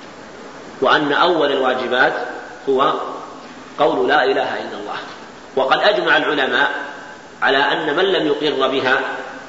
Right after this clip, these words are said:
ومن لم ينطق بها فهو كافر حلال الدم والمال حتى يقر بها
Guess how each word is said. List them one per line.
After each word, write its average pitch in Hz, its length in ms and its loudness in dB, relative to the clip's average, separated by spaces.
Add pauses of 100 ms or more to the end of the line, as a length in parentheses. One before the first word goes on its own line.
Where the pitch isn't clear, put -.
(160)
ومن 151 180 4
لم 190 220 2
ينطق 156 300 0
بها 156 200 0
فهو 170 220 4
كافر 180 300 0
حلال 160 240 2
الدم 170 320 2
والمال 175 340 4 (1400)
حتى 151 320 2
يقر 151 400 0
بها 147 240 -2